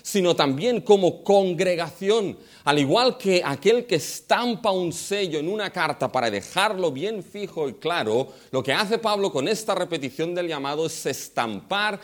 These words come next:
en las mentes y en las conciencias de los corintios que ellos son llamados por Dios.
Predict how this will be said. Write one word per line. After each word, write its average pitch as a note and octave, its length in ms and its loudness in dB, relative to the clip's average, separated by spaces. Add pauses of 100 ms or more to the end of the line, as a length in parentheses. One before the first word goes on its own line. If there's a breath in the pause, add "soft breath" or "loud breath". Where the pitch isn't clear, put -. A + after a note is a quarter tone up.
(220 loud breath)
en D3+ 160 2
las B2 280 -6
mentes C#3 800 0
y D3 60 0
en C#3+ 80 0
las B2+ 200 -6
conciencias F3 720 -4
de F#3 80 -2
los E3 160 -4
corintios D3+ 540 -6
que A#2+ 200 0
ellos F#3+ 380 -4 (140 loud breath)
son C#3+ 440 0 (200 loud breath)
llamados B2+ 1300 -2 (420)
por A#2+ 220 -2
Dios. F#2 480 -10